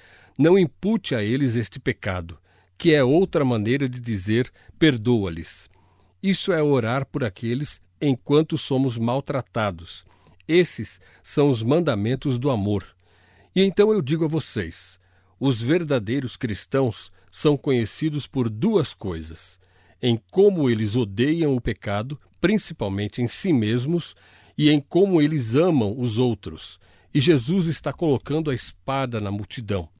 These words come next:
e separando quem são os verdadeiros discípulos daqueles que não são. Esses são os mandamentos do amor.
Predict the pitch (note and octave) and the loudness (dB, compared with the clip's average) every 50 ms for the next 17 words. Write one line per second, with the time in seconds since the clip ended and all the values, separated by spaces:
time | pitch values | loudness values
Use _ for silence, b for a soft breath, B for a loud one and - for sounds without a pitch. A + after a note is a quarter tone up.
0 | _ _ _ _ _ _ _ _ _ _ - F3+ E3 - - - F#3 - - C#3 | _ _ _ _ _ _ _ _ _ _ 0 0 0 2 2 2 2 2 2 0
1 | A#2 A2 A2+ B2+ C#3+ C3 B2 - - C#3+ C#3+ B2 - - - D#3 E3 D#3+ C3+ A#2 | 2 2 2 0 0 0 -2 0 2 2 2 2 0 -2 -2 0 2 2 2 2
2 | G#2 G2 G2 C3 B2 A2 A2+ A2 G2 G2 A#2 A#2 A2 G#2+ G#2 G2 A#2 B2 - - | 0 0 0 0 0 0 0 -2 0 0 0 0 0 -2 -4 -4 -4 -6 -8 -6
3 | - - F3 E3 - - G2 F#2 - - b b b b b b - B2+ C3+ C3 | -4 -4 -4 -4 -4 -6 -8 -8 -8 -12 b b b b b b -2 0 0 0
4 | - C3+ B2+ B2+ - - - B2+ B2 C3 C3+ - - - A2 F#2 D#2+ - _ _ | 0 -2 -2 -2 -2 -2 0 0 2 2 0 -2 -4 -4 -4 -4 -4 -6 _ _
5 | _ - D#3+ E3+ F#3 - - - A2+ - - - C3 C3+ B2 G#2+ F#2+ A2 B2+ C3+ | _ 2 4 4 4 4 2 -2 -6 -4 -2 -2 0 0 0 0 0 0 0 0
6 | C#3 B2 G#2 F#2+ G2 A2 B2 - - B2+ A2 G#2+ C#3+ C#3 A#2 F#2+ F#2+ F#2+ F2 - | 0 0 -2 -2 -2 -2 -4 -4 -4 -4 -4 -2 -2 -2 0 0 -2 -2 -4 -6
7 | - | -10